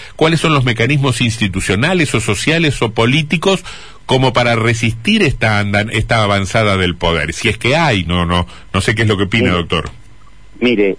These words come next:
Speaker 2: eh, tiene que haberlo, hay que buscarlos, eh, pero todo dentro de la ley, porque si nosotros desconocemos lo que dice, eh, la ley orgánica del Ministerio Público, lo que dice la ley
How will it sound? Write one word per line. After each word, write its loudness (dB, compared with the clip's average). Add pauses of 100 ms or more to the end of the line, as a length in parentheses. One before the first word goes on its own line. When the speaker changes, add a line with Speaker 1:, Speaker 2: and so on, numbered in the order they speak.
(100)
Speaker 2:
eh, 2 (200)
tiene -2
que -4
haberlo, -4
hay -6
que -10
buscarlos, -6 (760)
eh, -12 (100)
pero -4
todo -2
dentro -6
de -8
la -6
ley, -4 (400)
porque -14
si -12
nosotros -4 (760)
desconocemos -6 (380)
lo -8
que -8
dice, -6 (400)
eh, -14
la -4
ley -2
orgánica -4
del -6
Ministerio -10
Público, -10
lo -8
que -12
dice -12
la -10
ley -6